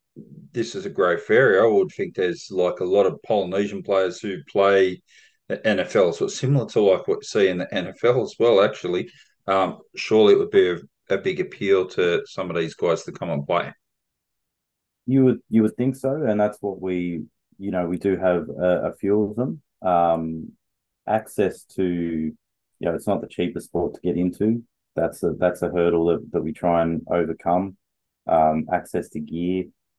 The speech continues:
Speaker 2: is another. Uh, and then a lot of, in the men's team for,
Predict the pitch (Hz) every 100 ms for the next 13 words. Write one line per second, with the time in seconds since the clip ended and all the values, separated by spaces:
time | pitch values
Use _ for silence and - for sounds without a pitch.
0 | _ 92 82 85 85 90 90 90 - _
1 | 85 82 80 78 78 76 - _ _ _
2 | _ - 92 90 87 - - - _ _
3 | _ - 95 107 104 87 - - 101 95
4 | 87 90 95 - 92 82 - 82 80